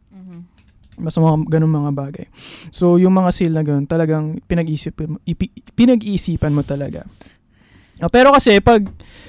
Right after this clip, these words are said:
Speaker 2: sa ano naman, sa mga bagay na gusto talaga natin, kunwari, mga, um,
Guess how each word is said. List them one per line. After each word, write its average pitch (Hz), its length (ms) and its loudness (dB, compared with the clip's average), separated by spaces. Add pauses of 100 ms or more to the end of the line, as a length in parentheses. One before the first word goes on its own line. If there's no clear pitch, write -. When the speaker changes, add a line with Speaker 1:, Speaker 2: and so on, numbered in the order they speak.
Speaker 2:
sa 202 320 2
ano 202 120 4
naman, 156 560 0 (160)
sa - 240 -4
mga 175 300 0
bagay 165 500 4
na 160 160 0
gusto 160 360 -4
talaga 156 360 -4
natin, 147 320 -6
kunwari, 147 400 -4
mga, 147 520 -4 (1000)
um, 156 460 0